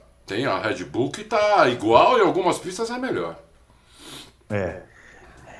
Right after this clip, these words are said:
Speaker 2: É isso aí, olha, olha essa pergunta aqui, que interessante. O Roder Rock, o carro do Hamilton tem aquelas marcas amarelas na entrada de ar superior.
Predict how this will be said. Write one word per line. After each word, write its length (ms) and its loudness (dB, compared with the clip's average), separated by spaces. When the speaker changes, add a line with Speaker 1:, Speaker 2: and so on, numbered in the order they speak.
Speaker 2:
É 120 4
isso 240 4
aí, 140 8
olha, 300 4
olha 240 4
essa 180 -4
pergunta 580 -2
aqui, 180 -6
que 500 -6
interessante. 760 -4
O 80 -6
Roder 480 4
Rock, 360 0
o 120 -4
carro 400 0
do 100 -8
Hamilton 500 -8
tem 160 -8
aquelas 420 -6
marcas 400 -2
amarelas 600 0
na 120 -8
entrada 460 0
de 120 -2
ar 300 2
superior. 680 -4